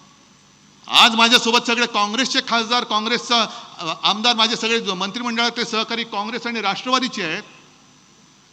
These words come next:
पण आम्ही तुमच्यासोबत होतो ना भाजपच्या बरोबर. पंचवीस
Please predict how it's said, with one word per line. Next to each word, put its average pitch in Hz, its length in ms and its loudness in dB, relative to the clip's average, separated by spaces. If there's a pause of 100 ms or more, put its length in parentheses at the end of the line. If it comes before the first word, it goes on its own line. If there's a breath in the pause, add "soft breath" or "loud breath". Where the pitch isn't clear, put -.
(260)
पण 226 160 -4
आम्ही 165 220 4
तुमच्यासोबत 254 560 -2
होतो 226 160 -4
ना 285 100 -4
भाजपच्या 214 420 -4
बरोबर. 208 320 0
पंचवीस 196 520 -4